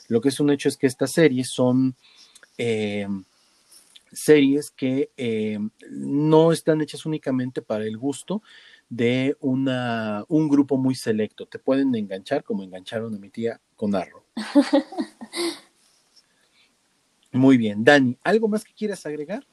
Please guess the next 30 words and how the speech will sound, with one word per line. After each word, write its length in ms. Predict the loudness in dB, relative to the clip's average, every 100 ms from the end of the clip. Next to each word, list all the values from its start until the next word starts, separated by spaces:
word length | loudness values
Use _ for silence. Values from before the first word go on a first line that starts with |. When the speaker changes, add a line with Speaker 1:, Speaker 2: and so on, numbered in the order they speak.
| _ _
Speaker 2:
Pues 160 | 2
nada 180 | 4 6
más 340 | 4 4 0 0
que 100 | 0
ojalá, 500 | 2 4 4 4 2
este, 920 | 0 2 2 4 2 0 -2 -2 -6 -8 -4
hayan, 840 | 0 0 0 -4 -8 -8 -10 -12 -20 _
se 140 | -8 -4
hayan 440 | -2 -2 -4 -4
interesado 560 | -2 0 0 2 2 2
por 140 | 0
alguna 280 | 0 -2 -4
serie 260 | -8 -10
que 260 | -10 -12 -10
hablamos 720 | -8 -4 -4 -2 -2 -4 -8 _ _
y, 440 | -10 -6 -6 -6 -8
pues, 220 | -12 -10
nada, 280 | -6 -4 -2
que 120 | -2
comenten, 640 | -2 0 2 2 0 -2 -6 _ _ -8
que 80 | -6
nos 180 | -2
digan 320 | 0 2 0 -2
si 160 | -4
les 160 | -4 -4
gustó 300 | -8 -2 -2
o 40 |
no 100 | 0
les 160 | -2 -4
gustó, 380 | -2 2 2